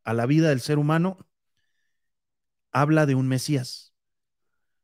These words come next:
Yo no estoy diciendo, gracias Annie Cat Black, ahorita te contesto esta pregunta, ahorita sí, ahorita ya lo, ya lo vi. Este, Jesús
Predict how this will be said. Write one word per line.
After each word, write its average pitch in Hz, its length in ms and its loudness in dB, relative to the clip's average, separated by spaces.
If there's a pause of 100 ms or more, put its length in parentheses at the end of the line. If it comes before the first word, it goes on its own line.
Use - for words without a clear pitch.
(440)
Yo 139 180 2
no 202 80 4
estoy 214 200 2
diciendo, 170 720 2
gracias 180 380 0
Annie 196 240 0
Cat 180 180 0
Black, 185 340 0 (640)
ahorita 170 220 4
te 180 120 -2
contesto 180 400 0
esta 180 220 -2
pregunta, 147 640 0
ahorita 156 320 0
sí, 156 260 -2
ahorita 156 300 -4
ya 151 80 0
lo, 135 240 -4
ya 135 160 -4
lo 131 160 -2
vi. 117 200 -6 (960)
Este, 131 680 -2 (3000)
Jesús - 760 -4